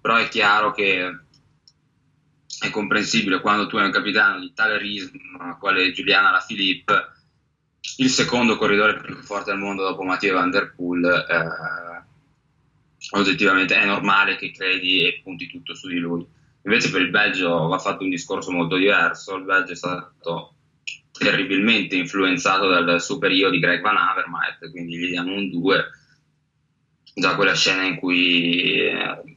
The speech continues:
De Klerk messo a tirare mentre Gilbert era trenta secondi dietro, per me è stato dir poco pietosa. Là Van Avermaet sapeva cosa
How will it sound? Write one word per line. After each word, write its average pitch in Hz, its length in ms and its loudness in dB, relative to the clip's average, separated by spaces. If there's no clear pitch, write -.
De 98 300 0
Klerk 101 480 2
messo 95 360 -4
a 92 80 -4
tirare 95 720 2
mentre 95 360 -4
Gilbert 92 400 2
era - 140 2
trenta 92 280 -8
secondi 92 340 -6
dietro, 98 380 2
per 85 120 -4
me 85 140 0
è - 20 -2
stato - 280 -10
dir 80 200 -12
poco 85 280 -10
pietosa. 87 920 -6
Là 92 340 2
Van 90 180 -2
Avermaet 92 640 0
sapeva 87 560 -2
cosa 82 520 -10